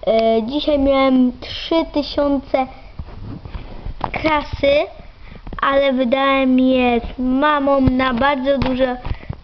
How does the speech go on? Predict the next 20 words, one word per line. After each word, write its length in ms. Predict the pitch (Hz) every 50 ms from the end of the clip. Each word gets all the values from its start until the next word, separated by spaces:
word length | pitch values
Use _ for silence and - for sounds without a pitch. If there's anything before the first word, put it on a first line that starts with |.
| - - - -
na 200 | 247 262 269 269 262 247 240 240 - - - 233
bardzo 420 | 277 294 302 294 269 247 262 285
duże 340 | 254 247 277 269 254 269 247
działki. 420 | 233 294 277 269 269 262 - - - - - - - - - - -
Dzisiaj 200 | 262 262 277 262
będzie 320 | 240 254 254 247 247 262
odcinek 560 | 254 254 247 - - - 285 277 269 240 - -
z 80 | -
mamą. 320 | 269 269 277 285 302 320 359 - 403 453 453 - - - - - - - - - - - - -
A 160 | - 262 254 254 -
teraz 460 | - 285 277 277 269 277 277 320 359 -
chciałbym 560 | - - - - 339 320 320 294 302 294 277 269
wam 200 | 294 277 262 247
pokazać, 520 | 277 - - 262 262 277 277 262 - -
jak 280 | 285 285 311 320 - -
moja 260 | 294 294 294 285 269
wyspa 440 | 247 254 277 277 277 - - 269 262
się 240 | - - 254 240
rozbudowuje. 1400 | 247 247 240 240 - - 233 233 240 220 226 226 220 214 214 208 208 208 214 214 208 214 214 214 202 180 190 196 - - - - - - - - - - - - - - - - - - - - - - - - - - - - - - - - -
O, 160 | - 240 240